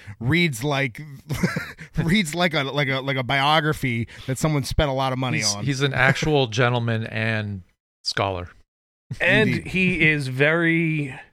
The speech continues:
Speaker 3: outspoken for proper representation.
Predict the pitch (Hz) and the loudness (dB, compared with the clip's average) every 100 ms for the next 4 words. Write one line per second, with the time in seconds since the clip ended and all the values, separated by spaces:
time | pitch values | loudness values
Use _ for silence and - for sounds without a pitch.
0 | _ _ _ _ _ _ _ - 151 165 | _ _ _ _ _ _ _ 0 2 2
1 | - - 151 151 156 160 202 - _ _ | -2 0 0 2 -2 -2 -4 -10 _ _
2 | _ _ _ _ - 151 143 139 - 156 | _ _ _ _ -6 2 2 2 2 4
3 | 143 175 160 151 156 170 156 160 160 151 | 4 4 2 4 2 0 0 0 0 -2
4 | 208 | -4